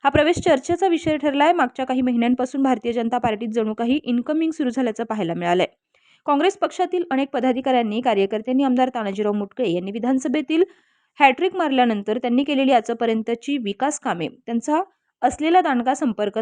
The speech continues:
तथा त्यांचा शांत संयमी स्वभाव, त्यांनी आजपर्यंत केलेला विकास या सर्व बाबी पाहता अनेक जण प्रभावित होत आमदार तानाजीराव मुटकुळे यांच्या प्रमुख उपस्थितीत प्रवेश करू लागल्यात. त्यामुळे आता भारतीय जनता पार्टी पक्षाला अजून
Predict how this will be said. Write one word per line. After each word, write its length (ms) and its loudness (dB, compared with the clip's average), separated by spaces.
तथा 200 -2
त्यांचा 360 -4
शांत 320 -4
संयमी 480 -2
स्वभाव, 440 -2
त्यांनी 180 0
आजपर्यंत 560 0
केलेला 300 0
विकास 440 -4
या 140 -4
सर्व 300 -2
बाबी 280 2
पाहता 380 -6
अनेक 200 -4
जण 200 -2
प्रभावित 440 -4
होत 140 0
आमदार 360 0
तानाजीराव 380 -2
मुटकुळे 400 -4
यांच्या 260 -6
प्रमुख 300 -2
उपस्थितीत 540 -6
प्रवेश 340 0
करू 200 -2
लागल्यात. 320 -4
त्यामुळे 180 0
आता 120 -2
भारतीय 380 0
जनता 300 -2
पार्टी 260 -4
पक्षाला 380 -2
अजून 280 -2